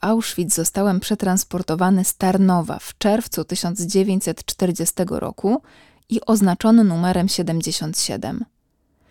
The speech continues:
Z księdzem Maksymilianem Kolbem spotkałem się po raz pierwszy w połowie czerwca tysiąc dziewięćset czterdziestego pierwszego roku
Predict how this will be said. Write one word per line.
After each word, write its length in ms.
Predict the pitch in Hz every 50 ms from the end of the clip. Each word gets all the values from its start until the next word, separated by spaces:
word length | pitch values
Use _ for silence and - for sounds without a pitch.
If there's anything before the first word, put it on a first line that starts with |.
| _ - _ _
Z 160 | - - -
księdzem 400 | - - 233 226 240 226 226 220
Maksymilianem 840 | 208 196 208 - - - 180 175 170 170 190 214 240 247 240 214 196
Kolbem 460 | - - 240 233 220 175 151 147 160
spotkałem 540 | - - - - - - - 208 233 220 226
się 140 | - - 202
po 120 | - 165
raz 200 | 151 156 - -
pierwszy 540 | - - 208 214 233 220 - - - 185 - -
w 100 | - -
połowie 420 | - - 190 185 202 208 208 185 180
czerwca 600 | - - 208 202 214 - - - - 175 180 180 - - - - - _ _ _
tysiąc 320 | - 202 - 202 196 185 180
dziewięćset 640 | 180 202 214 220 226 220 214 214 - 190 - -
czterdziestego 680 | - - - 185 185 180 180 170 - - 180 185 175 160
pierwszego 560 | - - - - - - - 143 160 160 165
roku 400 | 165 156 165 - - 175 165 185